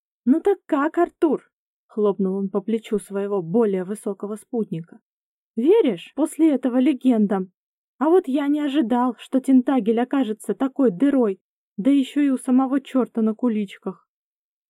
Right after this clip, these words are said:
"Отстань от Артура, Рис!" — одёрнул рыжего третий спутник, одетый в линялую бенедиктинскую сутану. "Мы сами согласились приехать сюда и передать послание Хэррифорда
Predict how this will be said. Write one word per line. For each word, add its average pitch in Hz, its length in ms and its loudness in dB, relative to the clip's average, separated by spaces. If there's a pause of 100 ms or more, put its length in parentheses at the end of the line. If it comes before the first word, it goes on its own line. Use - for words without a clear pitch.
(280)
"Отстань 185 600 -2
от 185 160 -4
Артура, 180 500 -2
Рис!" — 170 340 -6 (600)
одёрнул 180 500 -4
рыжего 175 460 -4
третий 190 400 -4
спутник, 202 580 -8 (220)
одетый 226 460 -2
в 185 40 -8
линялую 233 540 2
бенедиктинскую 208 960 -2
сутану. 175 640 -8 (880)
"Мы 175 200 -2
сами 170 420 -4
согласились 175 760 -2
приехать 180 540 -2
сюда 165 460 -8
и 180 120 -12
передать 190 500 -2
послание 190 640 -2
Хэррифорда 180 760 -4